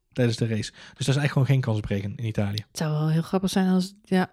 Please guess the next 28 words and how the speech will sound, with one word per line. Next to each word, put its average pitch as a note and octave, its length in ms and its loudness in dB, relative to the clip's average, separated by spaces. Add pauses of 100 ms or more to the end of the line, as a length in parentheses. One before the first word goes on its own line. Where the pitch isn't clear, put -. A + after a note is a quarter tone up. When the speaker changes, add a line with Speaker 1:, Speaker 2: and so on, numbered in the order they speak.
Speaker 2:
ja, F3 180 -2
juist F#3 360 -2
wel G3 320 0
een D#3+ 160 -2
regenrace C#3+ 440 -6
wordt. C3+ 180 0
Maar D3+ 100 -6
Speaker 1:
Dat - 80 6
Speaker 2:
goed. C3 80 8
Speaker 1:
is D#3 60 10
alles E3 200 6
er, D3+ 60 8
het D3 100 4
gaat D3+ 160 4
niet A#3 100 6
gebeuren A3+ 400 6
en F#3 60 2
dan D3 120 4
toch. C3 180 2
Speaker 2:
En G3 100 6
dan E3 100 6
Speaker 1:
Ja. B2 60 2
Speaker 2:
toch. A#3+ 400 4
Maar G3+ 400 6
met G#3 100 8
Speaker 1:
Een D3+ 80 10
Speaker 2:
de D3 60 10
re-, - 40 12